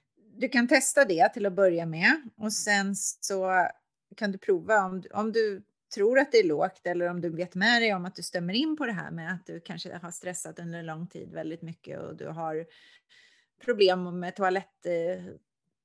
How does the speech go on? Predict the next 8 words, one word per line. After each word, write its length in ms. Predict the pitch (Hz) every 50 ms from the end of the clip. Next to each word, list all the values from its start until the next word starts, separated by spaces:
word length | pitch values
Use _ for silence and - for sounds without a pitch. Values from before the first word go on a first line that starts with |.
| _ _ - - - - - 202 190
liksom 220 | 190 185 185 185
att 60 | 165
gå 100 | 180 180
på 80 | 185 -
toaletten 500 | - 180 165 175 175 - _ - 180 175
och 60 | 175
sådär. 340 | 180 170 - - 180 202 - _ _ _ _ _ _ _ _ _ -
Eh, 480 | 190 190 185 180 180 175 175 175 175